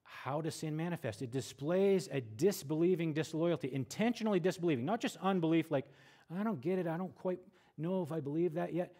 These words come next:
No, it's disbelieving. I know the truth, I choose not to believe it. Disbelieving disloyalty toward God and his benevolent self-revelation. It's a personal act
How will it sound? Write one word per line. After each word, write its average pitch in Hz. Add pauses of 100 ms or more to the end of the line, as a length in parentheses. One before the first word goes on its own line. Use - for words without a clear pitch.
(120)
No, 180
it's -
disbelieving. 151
I 113
know 185
the 226
truth, 240
I 131
choose 147
not 180
to 202
believe 175
it. 180 (1200)
Disbelieving 170
disloyalty 147
toward 110
God 143
and 107
his 101
benevolent 123
self-revelation. 110
It's 107
a 101
personal 202
act 107